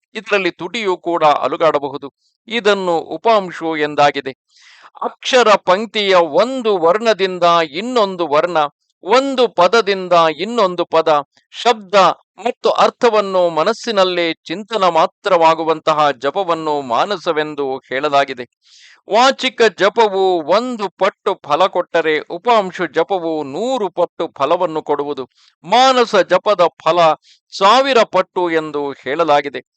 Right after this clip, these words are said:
ಹಾಗೂ ಸಗರ್ಭ ಜಪವು ಅದಕ್ಕಿಂತಲೂ ನೂರು ಪಟ್ಟು ಹೆಚ್ಚು ಫಲವನ್ನು ಕೊಡುವುದು. ಪ್ರಾಣಾಯಾಮ ಪೂರ್ವಕ ಆಗುವ ಜಪವನ್ನು ಸಗರ್ಭವೆಂದು, ಅಂದರೆ ಪ್ರಾಣಾಯಾಮ ಮಾಡಿ ಸಂಕಲ್ಪವನ್ನು ಮಾಡಿ ಮಾಡುವಂತಹ ಜಪವನ್ನು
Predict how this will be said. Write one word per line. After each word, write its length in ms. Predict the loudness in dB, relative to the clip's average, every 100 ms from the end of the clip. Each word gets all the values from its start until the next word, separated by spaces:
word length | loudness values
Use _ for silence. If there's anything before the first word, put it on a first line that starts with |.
| _ _ -2
ಹಾಗೂ 440 | 2 2 2 0 0
ಸಗರ್ಭ 640 | 0 0 4 2 2 0 2 2
ಜಪವು 520 | 2 0 0 -2 -2 -2
ಅದಕ್ಕಿಂತಲೂ 1200 | 0 0 0 _ -8 -6 -6 -4 0 2 2 0
ನೂರು 440 | -2 -2 -2 -2
ಪಟ್ಟು 600 | -2 -2 -4 -4 -4 -4
ಹೆಚ್ಚು 640 | -8 -8 -8 _ -8 -8 -6
ಫಲವನ್ನು 600 | -2 0 0 -4 -4 -6
ಕೊಡುವುದು. 460 | -4 -4 -4 -6 -10 _ _ _ _ _ _
ಪ್ರಾಣಾಯಾಮ 800 | 4 6 6 4 6 4 4 0
ಪೂರ್ವಕ 500 | 0 0 2 2 2
ಆಗುವ 540 | 2 4 2 2 0
ಜಪವನ್ನು 840 | 2 -2 0 2 0 0 -4 -4
ಸಗರ್ಭವೆಂದು, 1040 | -2 0 2 2 0 0 0 0 -2 -4 -4
ಅಂದರೆ 320 | -2 0 0
ಪ್ರಾಣಾಯಾಮ 720 | 0 0 4 4 4 2 0
ಮಾಡಿ 340 | 0 0 -2 -6
ಸಂಕಲ್ಪವನ್ನು 800 | -8 -4 -2 -2 -2 -4 -4 -2
ಮಾಡಿ 340 | 0 0 -2
ಮಾಡುವಂತಹ 640 | -2 -2 -2 -4 -4 0 -2
ಜಪವನ್ನು 560 | -2 -6 -4 -6 -10